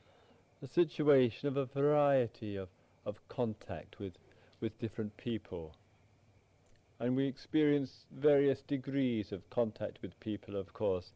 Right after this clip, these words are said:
And some of those contacts have been very important for us, perhaps more important than we realized. Some of the contacts have had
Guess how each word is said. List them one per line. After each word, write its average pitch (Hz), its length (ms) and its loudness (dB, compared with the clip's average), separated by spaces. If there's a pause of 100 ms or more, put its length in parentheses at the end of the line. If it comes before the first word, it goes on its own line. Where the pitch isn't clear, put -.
(300)
And 143 140 -6
some 180 140 4
of 151 80 2
those 139 160 2
contacts 131 640 -4
have 113 100 -12
been 123 160 -4
very 120 220 2
important 117 680 -6
for 95 160 -8
us, - 280 -16 (400)
perhaps 127 260 0
more 123 160 2
important 120 540 -4
than 110 160 -8
we 110 80 -6
realized. 95 720 -4 (580)
Some 127 220 0
of 120 60 0
the 123 60 -6
contacts - 540 -6
have 123 140 -10
had 123 180 -2